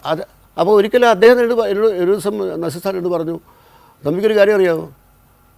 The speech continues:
അബു എന്നെ ഇങ്ങനെ നടക്കാൻ പഠിപ്പിച്ചു." നസീർ സാർ പറഞ്ഞു. അപ്പം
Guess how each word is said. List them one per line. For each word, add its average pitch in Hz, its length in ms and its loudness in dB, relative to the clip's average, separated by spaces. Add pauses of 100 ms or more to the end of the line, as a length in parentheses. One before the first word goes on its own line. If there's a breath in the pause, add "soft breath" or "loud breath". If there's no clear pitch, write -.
(360)
അബു 156 180 0
എന്നെ 185 140 0
ഇങ്ങനെ 180 200 2
നടക്കാൻ 151 260 -2
പഠിപ്പിച്ചു." 107 320 -8 (1700 soft breath)
നസീർ 269 380 -2
സാർ 247 140 0
പറഞ്ഞു. 165 260 -6
അപ്പം 147 120 -8